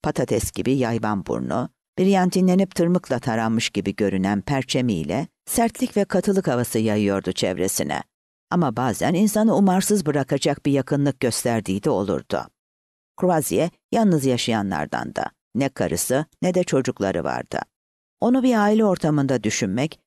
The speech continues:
bilim kurgu romanı yazmak gibi bir şeydi. Onu Karim'e yaklaştıran yalnızlığı, aralarındaki tek ortak noktaydı.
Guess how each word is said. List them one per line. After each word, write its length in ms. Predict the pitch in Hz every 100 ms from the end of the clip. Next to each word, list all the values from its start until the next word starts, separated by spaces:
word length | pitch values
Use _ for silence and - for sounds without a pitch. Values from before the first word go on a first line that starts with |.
| -
bilim 240 | 160 190 185
kurgu 300 | 185 165 175
romanı 300 | 147 139 143
yazmak 460 | 139 131 139 127
gibi 220 | 101 107
bir 80 | 98
şeydi. 460 | 87 80 57 - 53 - _ _ _ _ _ _
Onu 180 | 160 160
Karim'e 400 | - 127 131 127
yaklaştıran 760 | 110 113 110 110 - 104 90 - -
yalnızlığı, 760 | 127 110 82 82 - 82 95 175 _ _ -
aralarındaki 680 | 196 214 220 220 214 214
tek 260 | 208 220 -
ortak 420 | 156 151 135 -
noktaydı. 600 | 87 - - - - 62